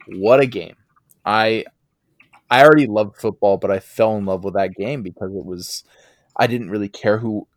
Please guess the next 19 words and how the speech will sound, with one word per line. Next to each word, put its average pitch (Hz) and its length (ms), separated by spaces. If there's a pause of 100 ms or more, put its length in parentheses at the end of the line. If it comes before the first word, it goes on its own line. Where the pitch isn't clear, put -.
(160)
care 107 220
who 110 80
won, 98 220 (200)
cared 147 220
who 165 120
won. 110 400
I 101 100
just 104 220
wanted 107 220
to 101 60
see - 220
an 95 60
awesome 98 400
game, 104 260
and 85 80
I 87 80
saw 110 320
it. - 220 (760)
And 92 440